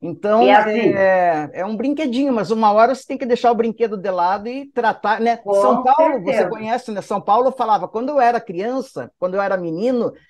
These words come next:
Speaker 1: eu brincava com coisas de menino, mas agora que sou homem, quer dizer, sou mais
Speaker 2: Isso.
Speaker 1: sábio, eu
Speaker 2: Aham.
Speaker 1: deixei as coisas de menino de lado.
Speaker 2: Menino de lado, exatamente. Então, a vida nos pede pra isso.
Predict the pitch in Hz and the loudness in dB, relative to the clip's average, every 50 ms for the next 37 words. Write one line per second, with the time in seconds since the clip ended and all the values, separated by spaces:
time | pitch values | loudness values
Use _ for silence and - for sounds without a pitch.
0 | _ _ _ _ - 180 202 180 214 247 233 - 220 208 233 247 262 - 233 202 | _ _ _ _ -2 -2 0 0 0 -2 0 2 2 2 2 0 -2 -4 -4 0
1 | 220 226 220 220 240 202 214 254 254 262 247 247 226 208 196 190 170 165 196 175 | 0 0 2 0 -4 -4 -4 -4 -4 -2 -2 -2 -4 -4 -4 -6 -4 -4 -4 0
2 | 185 220 254 294 - - 226 - - 220 190 180 185 208 247 269 254 220 175 147 | 0 0 0 0 -4 -8 -8 -4 -4 -2 0 0 2 2 0 0 -2 -6 -10 -10
3 | 190 185 143 135 175 156 139 - - _ _ - - 196 208 202 196 294 302 277 | -10 -10 -10 -6 -6 -6 -6 -8 -14 _ _ -12 -8 -8 -4 -2 0 2 2 2
4 | 247 202 180 202 240 269 214 170 175 151 - - _ _ - 208 220 226 233 - | 2 0 2 2 2 2 2 0 -4 -6 -6 -8 _ _ -2 2 4 6 6 6
5 | 160 190 202 220 233 240 269 285 - - - _ 247 254 233 233 240 196 220 226 | 6 4 4 6 6 6 6 6 2 0 2 _ 2 2 2 0 0 0 0 0
6 | 220 220 208 208 220 220 220 208 233 226 214 190 160 220 226 226 226 233 240 254 | 0 0 -2 -2 -4 -4 -2 -2 0 0 2 0 0 0 -2 -4 -4 -2 0 2
7 | 294 311 330 359 - 269 226 277 277 277 233 196 - - - - - 196 190 170 | 2 2 2 0 -4 -4 -2 0 0 2 2 2 2 0 -2 -4 -6 -6 -6 -6
8 | - - - 160 151 175 226 269 - - 392 392 359 - - - - - 131 - | -8 -6 -4 -2 0 2 0 0 0 -2 -4 -2 -2 -4 -4 -6 -8 -12 -16 -12
9 | 175 180 175 - 208 220 285 349 349 - - _ _ _ _ - 208 190 185 175 | -10 -10 -6 0 0 2 2 2 -2 -4 -10 _ _ _ _ 0 2 2 2 0
10 | 165 165 165 196 240 311 381 403 381 - 202 180 180 175 175 170 - _ - 196 | -6 -10 -10 -4 -2 -2 -2 -2 -2 -2 -2 -2 -2 -2 -4 -8 -12 _ -4 -4
11 | 185 185 185 - 180 165 151 151 147 147 135 127 120 - | -2 -2 -4 -6 -10 -8 -6 -4 -4 -4 -4 -6 -8 -12